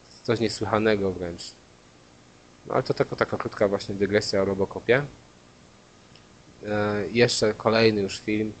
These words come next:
to, to Mucha, też tutaj słyszę, że, też to jest Mucha z osiemdziesiątego siódmego.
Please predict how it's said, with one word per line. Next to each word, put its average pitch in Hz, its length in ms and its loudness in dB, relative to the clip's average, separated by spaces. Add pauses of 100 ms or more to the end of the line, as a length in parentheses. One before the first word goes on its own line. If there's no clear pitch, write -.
(280)
to, 104 220 -2
to 110 120 0
Mucha, 117 380 4
też - 480 -6 (100)
tutaj 92 340 -2 (160)
słyszę, - 380 -6
że, 95 160 -2
też - 260 -8
to - 80 2
jest 110 100 2
Mucha 117 240 0
z - 60 -8
osiemdziesiątego 110 560 -2
siódmego. 104 480 -2